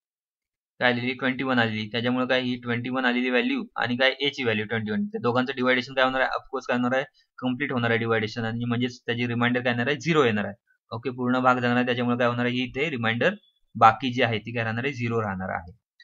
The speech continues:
Okay, so अशा प्रकारचे हे assignment operators आहेत. तुम्ही काही value या ठिकाणी change, interchange करून तुम्ही example मध्ये बघा.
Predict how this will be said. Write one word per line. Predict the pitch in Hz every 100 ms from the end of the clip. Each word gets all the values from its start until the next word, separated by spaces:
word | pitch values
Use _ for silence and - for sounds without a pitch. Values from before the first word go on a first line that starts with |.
| _
Okay, | 104 101 143 117 _ _ _ -
so | 175 180 - -
अशा | 127 156
प्रकारचे | 147 143 143 143
हे | 143
assignment | 143 117 131 131 123
operators | 117 123 123 120
आहेत. | 117 117
तुम्ही | 123 _ - 123
काही | 123 123 135
value | 127 120 123
या |
ठिकाणी | 123 131 131 127 - -
change, | 131 127
interchange | 120 120 127 127 123 131
करून | 123
तुम्ही | 120 127 123 _ _ -
example | 117 123 123 127
मध्ये | 123 120 165 - _ -
बघा. | 107 120 135